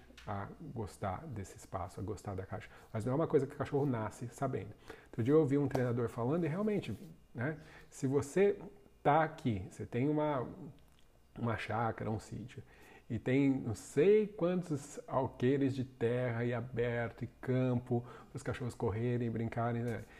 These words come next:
E daí você tem algumas caixas ali no canto.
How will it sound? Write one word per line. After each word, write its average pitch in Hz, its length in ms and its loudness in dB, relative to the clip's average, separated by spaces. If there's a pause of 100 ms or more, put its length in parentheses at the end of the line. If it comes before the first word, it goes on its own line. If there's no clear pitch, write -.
(180)
E 131 60 2
daí 131 100 6
você 147 220 4
tem 170 420 2 (140)
algumas 143 420 2
caixas 120 400 4
ali 120 220 2
no 123 100 2
canto. 98 400 -6